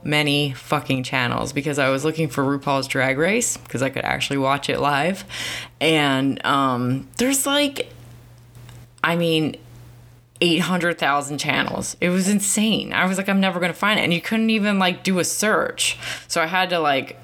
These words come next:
go online and try and figure it out there. It was really, really, um, inconvenient from what I remember.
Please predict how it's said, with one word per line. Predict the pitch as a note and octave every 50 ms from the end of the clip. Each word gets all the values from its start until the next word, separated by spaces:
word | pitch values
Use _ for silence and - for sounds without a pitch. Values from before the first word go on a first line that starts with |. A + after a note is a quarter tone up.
| - - -
go | - F3 F3 F3
online | E3+ D#3 D3 D3 D3+ D#3+ F3+ G3 F3+
and | C#3 C3
try | - - - D3+
and | D3+ C#3+ -
figure | - E3+ D#3 D#3 D#3 C#3+
it | B2+
out | A#2 A2+ -
there. | - D3 C3 - A#2+ A#2
It | -
was | - E3+ F3
really, | G3 G#3 G3 F3+ F3 E3+ D3+ D#3 D#3+ - - - - - - - - - - - - - -
really, | - F#3 G3+ G#3 G#3 G#3 G3+ F#3 -
um, | - D3+ D#3+ D#3+ D3+ C#3+ - -
inconvenient | - F#3 F#3+ G3 F#3+ F#3 F3 D#3+ D#3 B2 C#3 D#3+ E3 E3 D3+ C#3 C3 A#2 A#2+ A#2 - -
from | - - D3+ D3
what | C#3+ C3+
I | C#3 C#3
remember. | C#3 C#3 C3+ C#3 C#3 C#3 C3+ C3+ B2+ B2 A#2+ A#2+ A#2 C3 C3+ -